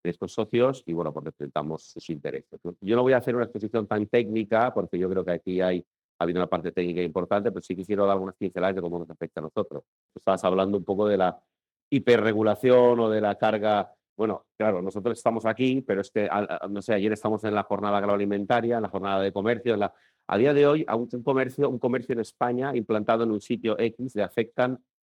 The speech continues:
tres mil normas. O sea, a nosotros nos afecta la ley de pesca, nos afecta la ley de, el Real Decreto de Envases, nos afecta la ley de comercio, nos afecta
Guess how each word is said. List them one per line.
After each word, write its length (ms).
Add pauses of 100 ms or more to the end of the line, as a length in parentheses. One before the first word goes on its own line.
(200)
tres 180
mil 180
normas. 520 (1300)
O 100
sea, 40
a 20
nosotros 260
nos 140
afecta 340
la 100
ley 140
de 120
pesca, 520
nos 140
afecta 420
la 140
ley 200
de, 120
el 260
Real 220
Decreto 340
de 60
Envases, 420
nos 160
afecta 360
la 100
ley 120
de 120
comercio, 400
nos 140
afecta 420